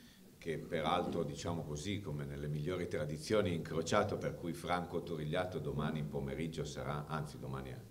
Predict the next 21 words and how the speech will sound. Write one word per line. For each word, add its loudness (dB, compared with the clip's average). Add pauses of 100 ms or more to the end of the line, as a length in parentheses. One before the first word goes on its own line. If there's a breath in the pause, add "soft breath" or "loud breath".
(340 loud breath)
all'ora 2
di 2
pranzo, 2
diciamo, -4
sarà -2 (580 loud breath)
alla -2
tavola 2
rotonda 4
di 0
chiusura 2
del 0
convegno 0
che -2
abbiamo -2
organizzato -2
come -4
Rifondazione -2
oggi -2
pomeriggio 0
e 4
domani 2